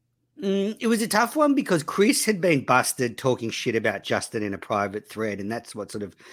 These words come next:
started this whole thing off. So I kinda think, well, Chris sort of made his own bed there. If you're gonna shit on Justin in a private thread, you gotta expect something's gonna come back at you. Uh, I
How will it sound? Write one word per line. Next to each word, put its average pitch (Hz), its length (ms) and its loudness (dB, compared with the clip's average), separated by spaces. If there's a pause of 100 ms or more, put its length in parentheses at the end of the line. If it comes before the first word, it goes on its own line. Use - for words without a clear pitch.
(140)
started 117 420 2
this 110 140 -2
whole 117 160 2
thing 139 200 2
off. 139 180 4
So 143 100 4
I 135 40 4
kinda 147 260 2
think, 131 180 -2
well, 120 300 2 (260)
Chris 147 240 2
sort 143 80 2
of 123 80 2
made 117 220 4
his 113 100 2
own 104 160 0
bed 107 280 -2
there. 104 140 0
If 101 140 -6
you're 123 120 -2
gonna 117 80 -2
shit - 200 -2
on 104 160 -2
Justin 104 540 -4 (240)
in 110 80 -2
a 110 40 -6
private 110 400 0
thread, 104 240 2
you 104 100 -6
gotta 113 260 4
expect - 640 -4 (300)
something's 127 360 -2
gonna 120 200 0
come 117 200 -2
back 120 260 2
at 131 180 4
you. 131 340 4 (400)
Uh, 156 100 -4 (1200)
I 277 640 2